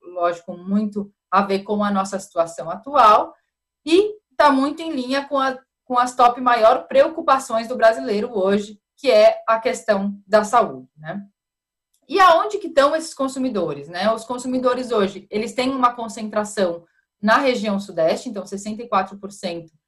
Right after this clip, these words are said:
tá concentrado nessa região, tendo aí uma grande oportunidade de desenvolvimento nas demais regiões do Brasil, principalmente no norte, centro-oeste e sul.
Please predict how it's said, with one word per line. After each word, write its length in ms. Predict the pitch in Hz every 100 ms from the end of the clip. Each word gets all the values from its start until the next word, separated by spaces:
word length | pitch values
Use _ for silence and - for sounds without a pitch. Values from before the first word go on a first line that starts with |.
| _ _ _ -
tá 180 | 220 -
concentrado 540 | 254 233 202 170 165
nessa 240 | 160 156
região, 680 | 165 175 180 208 196 226 - _ _ _ _
tendo 400 | 262 262 339 339
aí 400 | 302 240 247 285 -
uma 240 | 262 262
grande 400 | 214 220 254 262
oportunidade 680 | 254 233 220 233 220 196 202
de 80 |
desenvolvimento 720 | 202 214 214 240 226 185 202 214
nas 200 | 214 208
demais 420 | 220 202 196 202
regiões 340 | 202 202 185
do 80 | 196
Brasil, 500 | 202 220 202 202 226
principalmente 540 | 214 214 208 190 202 220
no 120 | 226
norte, 540 | 202 180 190 - 202
centro-oeste 920 | 196 - 202 196 202 170 165 170 - 208
e 80 |
sul. 380 | 208 - 214 -